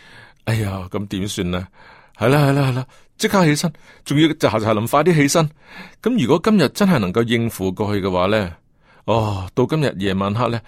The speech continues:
係會唔會早啲上床瞓覺呢？因為聽日可能就因為我哋今晚太夜瞓，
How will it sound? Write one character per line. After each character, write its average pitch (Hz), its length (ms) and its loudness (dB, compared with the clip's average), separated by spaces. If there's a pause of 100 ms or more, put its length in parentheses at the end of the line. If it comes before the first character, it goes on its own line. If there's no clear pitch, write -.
(220)
係 160 160 0
會 160 80 -2
唔 135 220 0
會 143 140 4
早 113 180 -6
啲 156 240 -4
上 117 260 -2
床 80 260 -6
瞓 117 300 -4
覺 110 420 0
呢？ 175 140 4 (760)
因 240 120 2
為 175 180 2 (480)
聽 240 160 4
日 185 60 4
可 139 220 0
能 160 140 2
就 135 140 -2
因 185 80 2
為 190 80 4
我 135 100 0
哋 123 120 0
今 180 180 -2
晚 139 180 0 (280)
太 147 200 0
夜 117 200 2
瞓， 135 200 -2